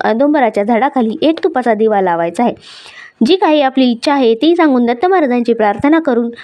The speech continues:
औदुंबराला एकशे आठ प्रदक्षिणा घालायच्या आहेत. तर बघा, या दत्त जयंतीनिमित्त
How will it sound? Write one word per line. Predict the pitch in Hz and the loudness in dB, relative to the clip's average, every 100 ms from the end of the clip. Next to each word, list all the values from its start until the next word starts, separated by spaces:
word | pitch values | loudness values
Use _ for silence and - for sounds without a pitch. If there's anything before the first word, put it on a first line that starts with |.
| - - 220 | -20 -10 -4
औदुंबराला | 240 311 349 339 233 202 - - | -2 0 0 2 2 0 -4 -4
एकशे | 262 - | -2 0
आठ | 262 294 | -2 0
प्रदक्षिणा | 392 370 277 254 - 247 226 | -2 0 0 0 0 0 0
घालायच्या | 214 240 202 190 240 | 0 0 0 0 -2
आहेत. | 240 233 - - - 349 | -2 -4 -10 -14 -12 -2
तर | 320 | 0
बघा, | 359 381 302 | 0 0 0
या | 262 240 | 0 -2
दत्त | 226 269 | -2 -2
जयंतीनिमित्त | 330 320 262 254 247 240 | 0 0 2 0 2 0